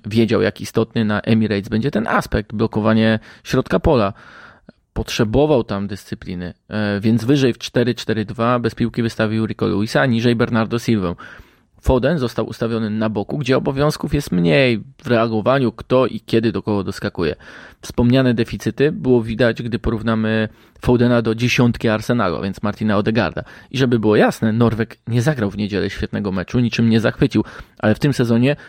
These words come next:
w skuteczności odzyskanych piłek w pressingu jest w czołowych dziesięciu procentach ofensywnych zawodników. Foden w dolnej połowie tej klasyfikacji. W meczu, e, z Manchesterem City Odegaard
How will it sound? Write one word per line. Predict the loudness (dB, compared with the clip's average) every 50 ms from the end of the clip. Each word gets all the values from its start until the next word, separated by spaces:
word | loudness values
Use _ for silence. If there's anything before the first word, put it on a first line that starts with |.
| -20 _
w | -16
skuteczności | -12 -10 -4 -4 -4 -2 0 0 0 0 0 -2 -4
odzyskanych | -2 -2 -4 -2 0 2 2 2 2
piłek | 2 0 0 0 0
w | 0
pressingu | 0 0 2 2 2 2 4 4
jest | 2 2 -2 -8 -18
w | _ -18 -12 0
czołowych | 2 4 4 4 4 4 2 0 -2 -6
dziesięciu | -4 -2 -2 0 0 0 0 0 -2 -4
procentach | -4 -6 -4 -4 -6 -4 -4 -6 -6 -6
ofensywnych | -4 -2 -2 -2 -2 -2 -2 -2 0
zawodników. | 0 0 0 2 2 2 2 2 2 2 -2 -2 -4 -10 -18 -20 -20 _
Foden | 0 2 2 2 4 2 2 0 0 -6 _ _
w | -12 -10 -10 -10
dolnej | -4 0 2 4 4 4 4 2 0 0
połowie | 0 0 0 2 0 -2
tej | -2 -4 -6
klasyfikacji. | -6 -6 -8 -6 -6 -6 -8 -6 -4 -4 -4 -4 -4 -6 -8 -8 -14 -20 -12 _ -2
W | -2 0 2
meczu, | 4 4 4 4 2 2 0 -2 -2 -2 -6 _ _ _ _ _ _ _ _ _ _ _ _ _ _ _ -4 -2
e, | 0 2 2 2 0
z | -2 -2 2 4 4 4 4 4 2 0 0
Manchesterem | 2 0 2 2 0 -2 0 0 2 2 2 0
City | -2 -4 -4 -2 -4 -2 0
Odegaard | 0 2 2 2 2 2 0 -2 -2